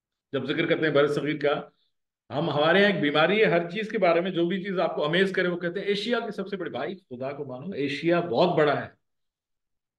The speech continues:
और एशिया इतना बड़ा है कि उसमें दुनिया का सबसे बड़ा मुल्क चाइना है,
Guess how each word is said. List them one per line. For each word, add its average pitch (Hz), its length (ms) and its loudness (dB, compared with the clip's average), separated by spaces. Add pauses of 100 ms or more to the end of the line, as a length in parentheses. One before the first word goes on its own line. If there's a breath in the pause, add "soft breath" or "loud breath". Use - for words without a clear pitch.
(300)
और 143 220 -4
एशिया 165 320 2
इतना 202 240 4
बड़ा 175 200 4
है 208 80 6
कि 214 100 2
उसमें 196 280 -2
दुनिया 180 300 0
का 240 60 2
सबसे 220 320 2
बड़ा 202 240 4
मुल्क 202 160 2
चाइना 156 380 -2
है, 113 280 -10